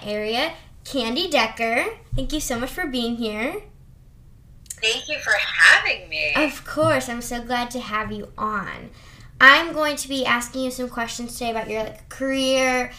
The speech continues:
Speaker 1: singing, acting, all the stuff you've done. Um, first off, like, explain kinda what you do. What do you do in, like, the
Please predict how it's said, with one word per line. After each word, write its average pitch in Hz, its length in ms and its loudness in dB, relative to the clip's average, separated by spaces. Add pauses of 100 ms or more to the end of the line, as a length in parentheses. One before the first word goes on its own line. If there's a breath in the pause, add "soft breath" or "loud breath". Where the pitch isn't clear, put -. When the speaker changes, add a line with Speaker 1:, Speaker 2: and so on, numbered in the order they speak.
(200 loud breath)
Speaker 1:
singing, 262 720 0
acting, 233 640 -2
all 226 220 0
the 226 40 -8
stuff 220 220 -10
you've 214 160 -8
done. - 220 -8 (440 soft breath)
Um, 254 640 6 (300)
first 311 280 0
off, - 380 -4
like, 277 240 0
explain 320 560 -2
kinda 311 340 2
what 254 200 2
you 254 120 0
do. 233 300 0
What 233 120 0
do 269 60 0
you 269 120 0
do 247 120 0
in, 247 60 0
like, 233 160 -4
the - 120 -10